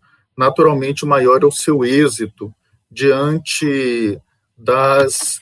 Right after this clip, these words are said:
vitórias, das lutas, das agruras enfrentadas na existência. Recordo-me agora, na obra Cinquenta Anos Depois, a decisão que Célia teve que tomar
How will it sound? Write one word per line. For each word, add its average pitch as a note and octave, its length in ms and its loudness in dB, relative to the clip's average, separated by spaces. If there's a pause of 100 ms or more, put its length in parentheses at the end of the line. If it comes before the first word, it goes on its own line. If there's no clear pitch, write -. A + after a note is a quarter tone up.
vitórias, B2+ 880 2
das B2 280 0
lutas, A#2+ 560 -4
das A#2+ 220 0
agruras B2 600 0
enfrentadas C3+ 1000 -2
na A#2+ 200 -6
existência. A2 800 -8 (1160)
Recordo-me C#3+ 760 2
agora, A2+ 500 2 (600)
na A#2 100 -2
obra C#3 280 0
Cinquenta C#3+ 560 -4
Anos B2+ 320 -10
Depois, C#3+ 520 -4
a C#3 60 0
decisão C#3+ 720 -4 (920)
que E3 120 2
Célia E3+ 600 2
teve C#3 340 -2
que C#3+ 100 -12
tomar B2+ 540 -4